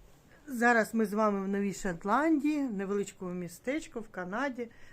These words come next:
Хто там казав, що в мене немає стягу України? Він у мене на ялинки,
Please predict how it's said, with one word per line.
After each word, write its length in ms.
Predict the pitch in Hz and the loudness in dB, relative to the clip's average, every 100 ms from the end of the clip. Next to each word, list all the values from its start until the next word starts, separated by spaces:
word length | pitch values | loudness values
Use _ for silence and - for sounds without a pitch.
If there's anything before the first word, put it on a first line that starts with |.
| - | -18
Хто 180 | - 247 | -6 -4
там 180 | 247 202 | -4 -4
казав, 360 | 226 208 208 | -4 0 0
що 180 | - 214 | -2 -6
в 20 | |
мене 300 | 196 196 196 185 | -4 -4 -4 -4
немає 580 | 185 190 185 180 180 170 - - - - - - - - - _ - - - - - - - _ _ - _ _ - _ - | -4 -2 -4 -4 -8 -12 -20 -20 -20 -20 -20 -20 -20 -20 -20 _ -20 -20 -20 -20 -20 -20 -20 _ _ -20 _ _ -20 _ -20
стягу 360 | - 202 185 | -6 -4 -2
України? 720 | 175 170 190 196 262 320 285 262 - - _ - | -6 -8 -6 -6 -6 -8 -10 -12 -20 -20 _ -8
Він 200 | 208 202 | -4 -4
у 40 | |
мене 420 | 190 185 185 190 - - - 190 | -4 -4 -4 -8 -12 -20 -20 -16
на 480 | 175 180 180 175 175 175 | -10 -8 -8 -8 -10 -8
ялинки, 720 | 170 165 247 320 320 269 | -8 -6 -8 -10 -12 -12